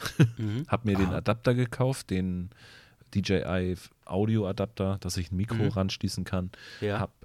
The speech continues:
Speaker 1: ähm, mir noch mal
Speaker 2: Funktioniert
Speaker 1: die
Speaker 2: er gut?
Speaker 1: Super.
Speaker 2: Ja.
Speaker 1: Hab mir noch mal die Ultraweitwinkellinse von Freewell gekauft,
Speaker 2: Mhm.
Speaker 1: die ja den Bildwinkel auch ein bisschen erweitert.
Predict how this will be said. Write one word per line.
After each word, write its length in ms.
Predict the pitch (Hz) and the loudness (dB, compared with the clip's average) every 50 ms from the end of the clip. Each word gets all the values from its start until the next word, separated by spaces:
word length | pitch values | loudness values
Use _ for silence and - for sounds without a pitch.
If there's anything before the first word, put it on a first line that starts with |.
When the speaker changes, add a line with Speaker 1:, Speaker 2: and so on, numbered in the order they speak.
| - | -6
Speaker 1:
ähm, 500 | 95 95 92 90 90 90 90 87 87 87 - _ - | -2 -2 0 0 0 -2 -2 -4 -4 -8 -10 _ 0
mir 160 | 98 101 101 | 2 4 4
noch 140 | 101 101 98 | 4 4 2
mal 40 | 98 | 2
Speaker 2:
Funktioniert 280 | 98 95 92 92 92 | 4 6 6 6 4
Speaker 1:
die 60 | - 92 | 4 2
Speaker 2:
er 60 | 92 | 2
gut? 280 | 90 214 285 - - _ _ _ - | 2 0 -2 -4 -8 _ _ _ -6
Speaker 1:
Super. 380 | - 90 113 120 113 92 104 135 - - - - - - - - - - | 0 2 4 4 6 4 4 2 0 -6 -20 -20 -18 -18 -20 -16 -8 -6
Speaker 2:
Ja. 220 | 104 95 98 127 - _ _ _ _ - - | -4 -4 -4 -4 -8 _ _ _ _ -12 -6
Speaker 1:
Hab 160 | - 110 110 | -4 -4 0
mir 120 | 131 123 113 | 2 4 4
noch 100 | 113 107 | 6 6
mal 140 | 113 110 107 | 6 4 4
die 100 | 107 104 | 4 4
Ultraweitwinkellinse 1080 | 87 110 110 - - 101 90 98 98 107 120 113 - 117 113 110 104 104 107 107 104 110 | 2 2 0 2 0 0 2 4 4 2 2 2 0 0 2 2 2 2 2 2 2 0
von 280 | 107 - - 98 95 90 | -2 0 0 -2 -2 -2
Freewell 800 | - - - - - 87 92 113 151 160 143 135 135 135 135 | -4 -8 -6 0 2 4 6 6 4 4 2 2 2 2 2
gekauft, 680 | 139 143 131 - - 147 135 143 156 - - - - - - _ - | 0 -2 -4 -4 -4 -4 -4 -4 -4 -6 -10 -14 -18 -20 -20 _ -6
Speaker 2:
Mhm. 340 | - 110 110 110 147 202 240 - _ _ _ - - - | -2 -2 0 0 0 -2 -4 -8 _ _ _ -20 -16 -10
Speaker 1:
die 140 | - - 101 | -2 4 4
ja 100 | 95 95 | 6 6
den 160 | 95 92 90 | 6 4 4
Bildwinkel 540 | - 104 107 117 117 - 113 113 120 110 92 | 6 6 6 6 6 4 4 6 6 4 4
auch 160 | 64 95 - | 2 0 0
ein 100 | 104 95 | -2 -2
bisschen 320 | 92 104 - - - 92 90 | -2 -2 -2 -2 -2 -2 -2
erweitert. 560 | 76 78 82 85 90 117 120 156 175 - - | -2 -2 0 2 2 2 2 0 -2 -4 -6